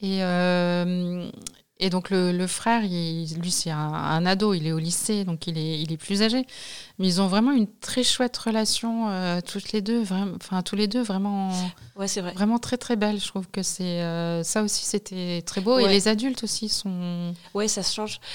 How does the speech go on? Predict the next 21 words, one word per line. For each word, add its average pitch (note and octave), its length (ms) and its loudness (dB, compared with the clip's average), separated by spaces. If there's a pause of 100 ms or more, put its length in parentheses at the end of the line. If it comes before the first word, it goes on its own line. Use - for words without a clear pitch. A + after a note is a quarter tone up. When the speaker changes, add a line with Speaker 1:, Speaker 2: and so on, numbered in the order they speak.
(120)
Speaker 2:
C'est, F#3+ 300 -2
euh, E3 420 -2
du E3+ 160 -8
coup, B3 160 -4
il F#3 140 2
expérimente, G3 720 -2
euh, D#3+ 300 -4
une D#3+ 120 -12
énorme G3 240 0
tristesse, - 480 -4
euh, E3+ 120 -2
cet - 220 -2
enfant, E3+ 280 -6 (140)
et, D#3+ 260 -4
euh, D3+ 240 -2
c'est, E3 220 0
euh, D#3 100 0
comment F3+ 460 -2
on - 20 0
va D#3+ 140 2
l'aider. E3 360 -2